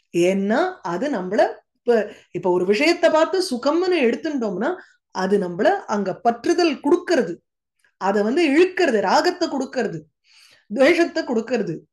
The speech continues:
துக்கம்ங்கிறது. அதனால துக்க யோகங்கிறது சுகமும் is one form of துக்கம். அதனாலதான் அதை ரெண்டுத்தையும் ஏகசேஷ துவந்தமா போட்டு சுக துக்க யோகம்னு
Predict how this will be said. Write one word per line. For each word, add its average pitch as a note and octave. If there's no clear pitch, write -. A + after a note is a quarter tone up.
துக்கம்ங்கிறது. F3+
அதனால A#3
துக்க B3+
யோகங்கிறது D4
சுகமும் C#4
is B3
one A3
form C#4+
of B3
துக்கம். F#3
அதனாலதான் A#3+
அதை A#3+
ரெண்டுத்தையும் D#4
ஏகசேஷ C#4
துவந்தமா A3+
போட்டு G#3+
சுக D4+
துக்க D4
யோகம்னு G#3